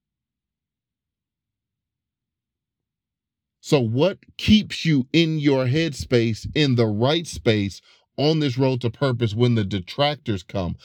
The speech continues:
when you do something so outlandish and crazy that God has given you to do, and five people look at you and say, "Why are you doing that?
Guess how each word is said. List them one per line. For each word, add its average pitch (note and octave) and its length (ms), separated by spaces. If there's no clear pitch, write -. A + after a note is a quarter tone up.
when A#2+ 180
you D3+ 140
do C#3 160
something C3 460
so C3+ 280
outlandish B2 680
and G#2 160
crazy A#2+ 580
that G#2+ 240
God B2+ 400
has A#2 220
given C3+ 420
you C3+ 140
to A#2 80
do, G2+ 380
and A2 240
five C3+ 340
people B2 320
look C3 240
at A#2+ 160
you A#2 100
and G#2+ 120
say, A2+ 180
"Why A#2+ 260
are F#3+ 80
you C#3 160
doing G2 360
that? E2 180